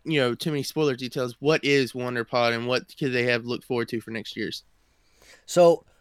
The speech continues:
Speaker 2: the concept behind Wander is that it's a, it's like a, a, a ghost smartphone app. It shows up on people's phones at random times,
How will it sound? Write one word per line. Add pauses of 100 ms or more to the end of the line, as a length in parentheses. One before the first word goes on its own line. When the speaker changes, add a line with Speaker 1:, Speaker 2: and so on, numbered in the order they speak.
(440)
Speaker 2:
the
concept
behind
Wander (380)
is
that
it's
a, (380)
it's
like
a,
a,
a (120)
ghost
smartphone
app. (320)
It
shows
up
on
people's
phones
at
random
times,